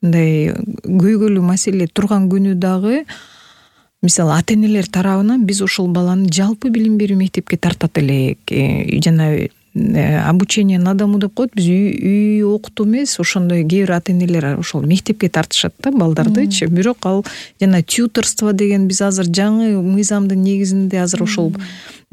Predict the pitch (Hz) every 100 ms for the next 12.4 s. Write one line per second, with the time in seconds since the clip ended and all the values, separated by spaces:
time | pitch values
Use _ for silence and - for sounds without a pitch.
0 | 170 160 156 - 220 220 202 190 208 202
1 | 208 196 196 196 196 185 175 165 196 190
2 | 202 196 233 269 208 180 175 170 170 165
3 | 196 202 196 190 190 190 202 185 180 175
4 | 170 170 170 190 180 180 - 165 165 175
5 | - 175 175 175 170 - 175 175 180 -
6 | 180 - 175 170 180 175 180 160 156 175
7 | 175 170 - 165 151 165 - - 170 160
8 | 160 - 175 - 196 214 190 165 156 147
9 | 190 185 - 190 180 165 160 175 160 -
10 | 175 175 170 175 180 214 190 165 160 -
11 | 185 160 - - 165 165 160 156 151 165
12 | 165 175 226 -